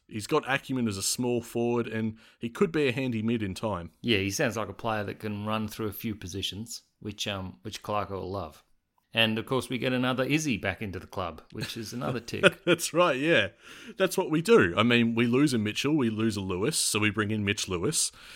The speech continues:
Speaker 1: And now we need to, we, we have a deficit of Izzies. So we <laughs> need to take Winder with a pick in the forties, I think.
Speaker 2: Now, if all of them are gone, we've got some Hail Marys,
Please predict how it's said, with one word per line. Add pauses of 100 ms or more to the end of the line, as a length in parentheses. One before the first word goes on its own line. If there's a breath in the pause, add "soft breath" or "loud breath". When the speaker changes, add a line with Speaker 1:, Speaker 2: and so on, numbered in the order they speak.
(240 loud breath)
Speaker 1:
And
now
we
need
to,
we, (100)
we
have
a
deficit
of
Izzies. (360 loud breath)
So
we
<laughs>
need
to
take
Winder
with
a
pick
in
the
forties,
I
think.
Speaker 2:
Now,
if
all
of
them
are
gone, (840)
we've
got
some
Hail
Marys,